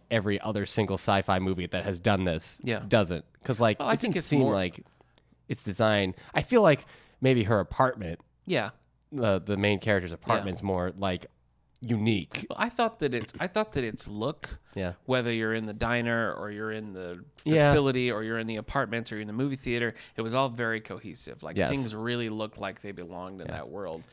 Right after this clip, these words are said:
Speaker 1: When I saw production design for Dunkirk, I'm like, I mean, it was,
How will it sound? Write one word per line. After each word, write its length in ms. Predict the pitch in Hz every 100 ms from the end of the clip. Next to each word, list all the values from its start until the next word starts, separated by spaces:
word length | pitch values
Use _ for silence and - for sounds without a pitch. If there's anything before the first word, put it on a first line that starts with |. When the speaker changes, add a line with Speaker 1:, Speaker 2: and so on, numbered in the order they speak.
| -
Speaker 1:
When 100 | 147
I 60 |
saw 500 | 160 175 139 120 110
production 540 | 82 - 113 101 - 95
design 380 | 92 101 90 87
for 120 | 92
Dunkirk, 440 | 90 95 92 92
I'm 80 | 87
like, 180 | 87 85 - _ _ _ _ - 101
I 60 |
mean, 140 | 95 92
it 60 |
was, 140 | 87